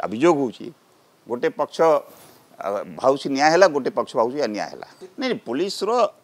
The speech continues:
ଏ, ଇଏ ଯେଉଁ ତାଙ୍କ ବାପା ମା ଯେଉଁ କହିଲା କି ପୁଲିସର ଟ୍ରେନିଂ ହେଉନି, ଏସବୁ ଜାଣୁନି, କିଛି ପୁଲିସ ତା ବାପା କିଛି ଜାଣୁନି। ଆମ ଥାନାରେ ଆମର ଟ୍ରେନିଂ ସଂସ୍ଥାରେ psychologist ରହେ, sociologist ରହେ,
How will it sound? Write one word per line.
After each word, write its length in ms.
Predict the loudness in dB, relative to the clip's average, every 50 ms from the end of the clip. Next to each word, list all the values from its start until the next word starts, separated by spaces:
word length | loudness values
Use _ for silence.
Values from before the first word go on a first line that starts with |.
| _ -20 _ -12
ଏ, 280 | -10 -10 -8 -10 -10 -8
ଇଏ 100 | -6 -6
ଯେଉଁ 340 | -4 -4 -4 -2 -4 -4 -4
ତାଙ୍କ 240 | -4 -4 -4 -4 -6 -4
ବାପା 240 | -4 -2 -2 -2 -6
ମା 120 | -6 -4
ଯେଉଁ 160 | -6 -6 -6
କହିଲା 180 | -6 -6 -6 -6
କି 80 | -8 -10 _
ପୁଲିସର 320 | -10 -8 -8 -8 -10 -16 -20 _
ଟ୍ରେନିଂ 260 | -8 -4 -2 0 0 0
ହେଉନି, 280 | -2 -4 -6 -6 -6 -6 -8 -10 _ _ _ -12
ଏସବୁ 220 | -10 -8 -6 -6 -6
ଜାଣୁନି, 320 | -6 -8 -6 -6 -8 -8 -8
କିଛି 220 | -10 -12 -12 -12
ପୁଲିସ 280 | -10 -8 -8 -8 -8 -8
ତା 160 | -8 -6 -4
ବାପା 240 | -4 -4 -4 -4 -10
କିଛି 180 | -8 -10 -8
ଜାଣୁନି। 380 | -6 -6 -4 -4 -6 -8 -10 -12 _ _ _ _ _ _ _ _ _ _ _ _ _ _ _ _ _ _ _ -12
ଆମ 140 | -8 -8 -8
ଥାନାରେ 460 | -10 -8 -10 -4 -4 -2 -2 0 0
ଆମର 240 | 0 -2 -2 -4 -10
ଟ୍ରେନିଂ 340 | -10 -10 -8 -6 -4 -4 -6
ସଂସ୍ଥାରେ 500 | -8 -10 -14 -14 -12 -4 -4 -2 -2 -2 -6
psychologist 640 | -6 -6 -8 -8 -4 -4 -4 -2 -2 -4 -6 -6 -8
ରହେ, 200 | -6 -6 -6 -6 -8 _ _ _ _ _ _ _ _ _ _ _ _ _ _ _ _
sociologist 720 | -10 -8 -6 -4 -4 -2 -2 -4 -4 -6 -6 -6 -4 -4
ରହେ, 240 | -2 0 0 0